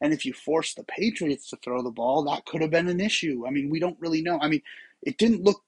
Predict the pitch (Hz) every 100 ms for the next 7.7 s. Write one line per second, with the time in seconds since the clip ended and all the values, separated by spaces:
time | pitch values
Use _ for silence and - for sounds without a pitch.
0 | - 156 151 107 - 135 - 151 147 135
1 | 131 139 127 131 123 113 131 143 156 147
2 | 165 147 156 156 131 120 135 135 123 -
3 | _ _ _ _ _ _ _ _ _ _
4 | _ _ _ _ - 147 160 143 - 196
5 | 180 160 147 147 143 - 180 156 135 131
6 | 143 147 143 131 127 120 127 175 156 123
7 | - 139 - 131 120 -